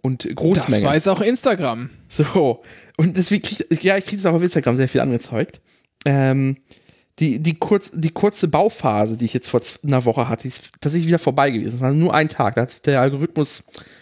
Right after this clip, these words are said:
Speaker 1: hatte Schluck auf und meinte, ich würde ein Haus bauen. Ähm, das konnte ich dem immer relativ schnell wieder austreiben. Äh, und da gibt's echt so, also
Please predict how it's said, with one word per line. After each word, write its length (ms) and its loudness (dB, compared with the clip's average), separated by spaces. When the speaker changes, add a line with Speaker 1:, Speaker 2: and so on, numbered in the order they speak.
Speaker 1:
hatte 160 0
Schluck 200 0
auf 320 0
und 120 2
meinte, 280 4
ich 100 0
würde 160 2
ein 120 -2
Haus 240 0
bauen. 280 0
Ähm, 580 0
das 120 -4
konnte 180 0
ich 40 -16
dem 140 0
immer 160 2
relativ 320 0
schnell 180 2
wieder 200 2
austreiben. 440 -4
Äh, 360 4
und 240 0
da 60 2
gibt's 280 -8
echt 220 -4
so, 160 2
also 460 0